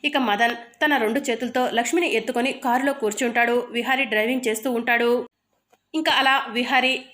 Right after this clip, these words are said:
మదన్ ఇద్దరూ కలిసి లక్ష్మిని హాస్పిటల్కు తీసుకెళ్తారు.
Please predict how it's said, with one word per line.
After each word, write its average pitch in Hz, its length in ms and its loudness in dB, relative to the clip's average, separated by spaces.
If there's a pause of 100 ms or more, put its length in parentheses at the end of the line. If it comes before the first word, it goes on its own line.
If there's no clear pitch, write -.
(680)
మదన్ 247 280 2 (120)
ఇద్దరూ 302 300 -2
కలిసి 277 420 0
లక్ష్మిని 277 340 -2
హాస్పిటల్కు 254 600 -2
తీసుకెళ్తారు. 247 720 0